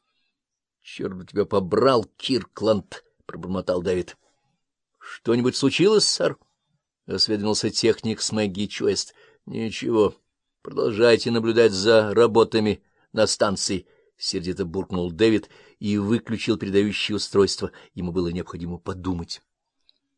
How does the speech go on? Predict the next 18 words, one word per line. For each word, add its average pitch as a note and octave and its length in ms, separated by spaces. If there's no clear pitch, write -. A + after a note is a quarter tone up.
Джек - 420
Киркланд G#2 680
не G#2+ 160
упомянул D3 480
о F#3 80
письменах F3+ 600
ни E3+ 160
в F3 60
одном E3+ 380
из D#3+ 120
своих D3+ 300
отчётов. - 500
Он F2 160
находился F#2 400
достаточно G2+ 440
близко G#2 540
от D#3+ 120
колонны D#3+ 440